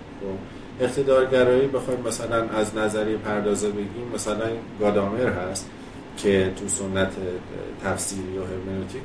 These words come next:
میگه که مجموعهٔ کارهایی که وقتی یک کنشگر می‌کنه، وقتی که اقتدار واقعی رو نداره،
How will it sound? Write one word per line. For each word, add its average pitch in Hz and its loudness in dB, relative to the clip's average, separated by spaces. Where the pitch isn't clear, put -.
میگه 127 -6
که 151 0
مجموعهٔ 123 4
کارهایی 123 2
که 104 -4
وقتی 120 -4
یک 127 -4
کنشگر 113 0
می‌کنه، 143 -2
وقتی 131 0
که 147 -4
اقتدار 107 2
واقعی 101 4
رو 120 0
نداره، 92 4